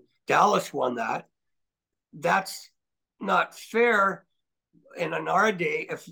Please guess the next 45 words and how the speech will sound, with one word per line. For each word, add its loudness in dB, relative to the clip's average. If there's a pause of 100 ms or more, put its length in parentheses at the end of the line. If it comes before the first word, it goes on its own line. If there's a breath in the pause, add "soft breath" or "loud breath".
a, -8 (100)
a -12
guy 2
was 8
in 2
a -2
crease -2 (420)
with -4
a -4
toe 4 (600)
and 0
the 0
puck 2
went 2
in -10
the 0
net 0
and -6
you 0
didn't -2
interfere -4
with -6
the -8
goalie, 2
they, -2 (580)
you -6
know, -2
they 0
wouldn't 0
count 2
it, -6 (160)
which 0
I 4
don't 4
agree -2
with. -8
I -2
think -2
what -4
they -4
could 0
have 4
done -2
was -10
said -6